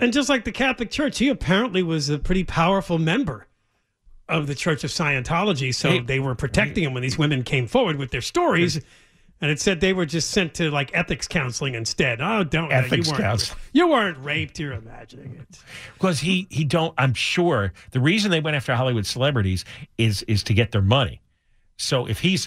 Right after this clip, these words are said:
Speaker 2: powerful within this, this cult, it's because he gave them a lot of money, like, like Tom Cruise did or John Travolta did.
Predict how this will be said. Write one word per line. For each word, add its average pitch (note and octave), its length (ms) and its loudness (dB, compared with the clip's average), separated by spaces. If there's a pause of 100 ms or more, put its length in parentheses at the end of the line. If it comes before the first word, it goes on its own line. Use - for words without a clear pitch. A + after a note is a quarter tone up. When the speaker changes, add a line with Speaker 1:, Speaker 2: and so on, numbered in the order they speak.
(140)
Speaker 2:
powerful C3+ 640 2
within A2+ 420 2
this, G2+ 400 0
this G#2 180 0
cult, D3+ 460 0 (260)
it's A2+ 160 0
because G#2 520 0
he G#2 100 0
gave G2 280 2
them F2+ 100 0
a - 20 0
lot F2+ 220 0
of F#2+ 60 4
money, D3+ 240 4
like, B2 240 -2
like B2+ 200 0 (100)
Tom C3 220 -2
Cruise A#3 320 -2
did E2 240 -4 (360)
or A#2+ 80 4
John B2 280 2
Travolta E3+ 480 -2
did. A#2+ 240 -8